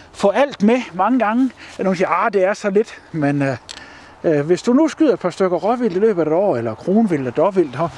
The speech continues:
nogle af dem bliver lidt større end andre, og så bare tag det, tag det, der, der er bedst. Man kan også lade det sidde, og så kan man jo bruge det, hvis man vil koge fond og sådan nogle ting. Men, øh, jeg synes faktisk, det ser, det er nogle rigtig fint.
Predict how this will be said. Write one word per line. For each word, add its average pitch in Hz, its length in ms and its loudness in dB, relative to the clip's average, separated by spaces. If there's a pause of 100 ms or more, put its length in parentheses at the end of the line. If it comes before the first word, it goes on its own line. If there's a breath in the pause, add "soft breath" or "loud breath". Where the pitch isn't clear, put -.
(200 loud breath)
nogle 180 200 2
af 180 80 2
dem 180 80 -4
bliver 147 200 2
lidt 170 140 0
større 190 280 0
end 160 80 -4
andre, 160 200 -6 (300 loud breath)
og 135 80 -10
så 208 100 0
bare 220 240 -2
tag 247 200 0
det, 208 260 -12 (140)
tag 247 160 -2
det, 254 120 -6
der, 196 240 0 (800 loud breath)
der 175 80 2
er 160 60 0
bedst. - 360 -2 (260 loud breath)
Man 180 140 0
kan 233 200 0
også 240 180 0
lade 226 100 2
det 165 100 -4
sidde, 247 220 2
og 196 60 -2
så 196 100 -2
kan 190 180 -4
man 156 140 -4
jo 147 60 -2
bruge 175 240 0
det, 185 80 2
hvis 135 140 -8
man 143 120 -4
vil 127 100 -4
koge 135 200 -2
fond 160 300 -4
og 143 80 -12
sådan 131 140 -4
nogle 127 160 -8
ting. 151 180 -6 (460 loud breath)
Men, 123 480 -4
øh, 113 60 -8 (460 loud breath)
jeg 131 120 -10
synes 196 160 -6
faktisk, 180 240 -4
det 147 80 -10
ser, 170 200 -4 (360 loud breath)
det - 60 -6
er 165 40 -6
nogle 160 200 -2
rigtig - 180 -6
fint. - 220 -4